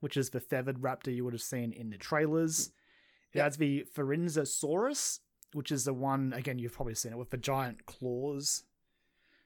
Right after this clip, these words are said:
Speaker 2: Yeah.
Speaker 1: Uh, which is interesting, is a, is a herbivore, which I didn't learn until I bought this D L C. So there you go.
Speaker 2: Cool.
Speaker 1: I obviously bought the
Speaker 2: Oh.
Speaker 1: D L C before I saw the movie, but, um, I, it was a dinosaur that I hadn't heard of. I'm like, "That guy looks mean as fuck." "Ah, it's just a herbivore." Hilariously, though,
Speaker 2: Herbivore.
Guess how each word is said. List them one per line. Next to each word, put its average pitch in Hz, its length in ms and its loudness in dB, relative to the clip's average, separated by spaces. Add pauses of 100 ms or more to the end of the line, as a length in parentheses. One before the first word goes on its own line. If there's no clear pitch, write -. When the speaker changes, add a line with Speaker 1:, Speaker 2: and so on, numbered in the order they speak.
(100)
Speaker 2:
Yeah. 135 220 0
Speaker 1:
Uh, 127 180 2 (280)
which 170 240 6
is 226 40 0
interesting, 233 640 0
is 151 220 0
a, 170 120 6
is 170 200 2
a 170 40 6
herbivore, 135 440 4
which 120 160 -2
I 135 60 4
didn't 147 240 2
learn 147 200 0
until 147 480 2
I 127 140 -4
bought 127 180 -2
this 139 100 -4
D 139 120 0
L 135 100 2
C. 131 240 -2 (580)
So 135 120 -10
there 135 80 0
you 131 100 2
go. 123 140 -2
Speaker 2:
Cool. 220 380 0
Speaker 1:
I 151 120 8
obviously 156 260 6
bought 156 180 8
the 147 60 4
Speaker 2:
Oh. 127 40 2
Speaker 1:
D 156 80 6
L 139 80 6
C 151 80 4
before 131 300 0
I 117 40 2
saw 127 140 -4
the 117 100 -4
movie, 135 380 6
but, 139 180 4
um, 135 260 2
I, 156 320 4
it 165 60 0
was 143 140 2
a - 40 0
dinosaur 151 340 4
that 143 80 4
I 131 80 4
hadn't 139 240 0
heard 160 160 2
of. 170 60 -2
I'm 170 60 0
like, 143 260 2
"That 190 200 4
guy 156 180 4
looks 120 260 -2
mean 147 260 -4
as 139 140 -4
fuck." 185 320 0 (560)
"Ah, 160 80 -4
it's 147 80 0
just 196 160 0
a - 20 2
herbivore." 180 440 2 (340)
Hilariously, 196 600 10
though, 139 160 4
Speaker 2:
Herbivore. 127 300 -2